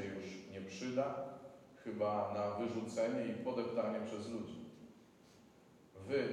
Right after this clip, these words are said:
jesteście światłem świata. Nie może się ukryć miasto położone na górze. Nie zapala się też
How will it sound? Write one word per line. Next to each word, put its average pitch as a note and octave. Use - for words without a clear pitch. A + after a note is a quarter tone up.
jesteście G#2
światłem A2+
świata. -
Nie E3+
może D3+
się -
ukryć -
miasto A2+
położone G2+
na F2
górze. F2
Nie G3+
zapala A2
się A2
też A#2